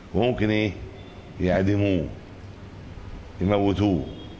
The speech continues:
تحالف خارجي مع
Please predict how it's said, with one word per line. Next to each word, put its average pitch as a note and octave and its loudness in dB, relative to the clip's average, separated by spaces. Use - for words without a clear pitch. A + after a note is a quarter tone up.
تحالف A#2 2
خارجي B2+ 4
مع F2 4